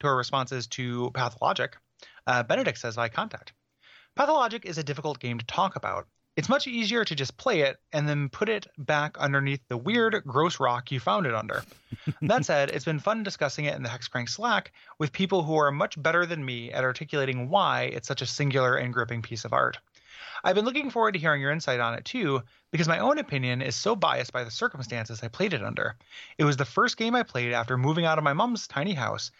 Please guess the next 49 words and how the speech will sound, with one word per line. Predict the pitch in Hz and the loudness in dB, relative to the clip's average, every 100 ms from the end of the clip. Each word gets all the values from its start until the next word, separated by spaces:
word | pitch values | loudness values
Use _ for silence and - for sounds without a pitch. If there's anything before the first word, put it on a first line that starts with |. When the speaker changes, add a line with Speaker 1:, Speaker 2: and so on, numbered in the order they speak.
| - - - | -20 -6 2
Speaker 1:
and | 139 | 2
could | 135 | 2
safely | - 156 160 190 | 0 0 2 0
play | - 135 | 2 2
it | 131 135 | 0 0
late | 123 | -4
at | 123 | 0
night | 214 185 - - | 2 2 0 -6
without | - 135 127 | -2 0 2
waking | 131 170 135 | 0 0 -2
anyone. | 120 - - - - _ - - - - | -4 -4 -6 -6 -12 _ -20 -14 -4 2
I | 151 | 2
also | 208 262 | 2 0
ended | 240 202 190 | 0 0 0
up | 190 | -2
playing | - 156 151 131 | 0 0 0 0
one | 143 220 | 2 2
character | - 165 175 | 2 2 2
per | 165 190 | 2 2
year | 170 120 117 | 2 -2 -2
while | 117 117 | 0 0
in | 117 | 0
college, | 117 220 180 98 65 - _ - - | 0 0 0 -2 -8 -14 _ -14 -4
as | 131 | -2
taking | - 202 247 | 0 -2 0
breaks | 190 131 - | 2 2 0
is | 127 | -4
probably | - 127 135 135 | -2 -2 -2 -2
the | 123 | 0
best | 123 123 | 0 0
way | 131 | -4
to | 123 | -2
enjoy | 127 117 120 120 | -2 -2 0 0
such | 117 127 | 0 0
a | 123 | 0
wearying, | 113 135 151 147 143 139 139 | 2 4 6 4 2 0 0
relentless | 135 117 127 113 120 | 0 0 0 -4 -4
experience. | - - 131 - - - - - - - - | -4 -2 -2 -2 -6 -8 -10 -20 -20 -4 0
The | |
Haruspex | 123 214 - 143 135 | 4 4 2 0 -2
is | 147 135 | -4 -6
the | 127 | -4
best | 120 120 120 | -4 -4 -6
of | |
the | 117 | -10
three, | 113 - | -8 -8
in | - | -4
my | - | -4
opinion. | 120 - - | -2 -4 -6